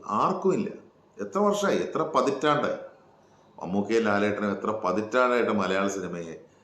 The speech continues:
അവരിങ്ങനെ താങ്ങി നിർത്തുന്നു. അവരെന്തോരം കഷ്ടപ്പെട്ടിട്ടുണ്ട്, അവരെന്തോരം ഉറക്കളച്ചിട്ടുണ്ട്, അവരെന്തോരം യാത്രകൾ ചെയ്ത്, അല്ലെങ്കിൽ എന്തോരം സിനിമകളിൽ അവര്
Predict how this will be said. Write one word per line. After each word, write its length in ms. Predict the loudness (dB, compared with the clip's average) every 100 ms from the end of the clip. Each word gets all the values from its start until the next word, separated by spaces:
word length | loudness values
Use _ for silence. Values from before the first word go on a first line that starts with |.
| _
അവരിങ്ങനെ 360 | -6 -2 -2 -4 -8
താങ്ങി 240 | -10 -10
നിർത്തുന്നു. 420 | -10 -12 -12 -18 -20 _ _ _ _ _ _ _ -8
അവരെന്തോരം 600 | -2 0 2 0 0 -2
കഷ്ടപ്പെട്ടിട്ടുണ്ട്, 800 | -4 -4 -6 -4 -6 -10 -16 -20 _ _ _ _ _ _ _ _ _ _
അവരെന്തോരം 500 | -6 -2 0 2 4
ഉറക്കളച്ചിട്ടുണ്ട്, 840 | 4 0 -2 -2 -2 -6 -10 -16 -20 -12
അവരെന്തോരം 760 | -6 -4 -4 0 0 2 0 -6 -16 -20 _ _ -8
യാത്രകൾ 480 | -4 -4 -2 0 0
ചെയ്ത്, 340 | 0 -2 -2
അല്ലെങ്കിൽ 260 | -2 -2 -4
എന്തോരം 440 | -4 -2 0 0
സിനിമകളിൽ 640 | -2 -6 -6 -2 -2 0 -2
അവര് 260 | -4 -6